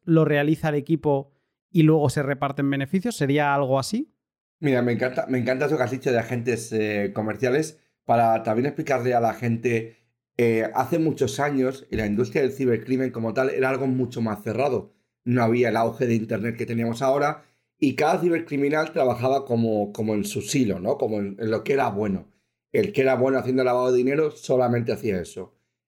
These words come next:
Speaker 2: El que era bueno desarrollando malware solamente hacía eso.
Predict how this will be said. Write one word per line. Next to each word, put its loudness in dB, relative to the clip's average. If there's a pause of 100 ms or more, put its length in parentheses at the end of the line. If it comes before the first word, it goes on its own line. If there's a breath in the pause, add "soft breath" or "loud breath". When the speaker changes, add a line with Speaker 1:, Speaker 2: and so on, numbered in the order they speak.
(100)
Speaker 2:
El 2
que 2
era 4
bueno 0
desarrollando -2
malware -2
solamente 0
hacía -10
eso. -18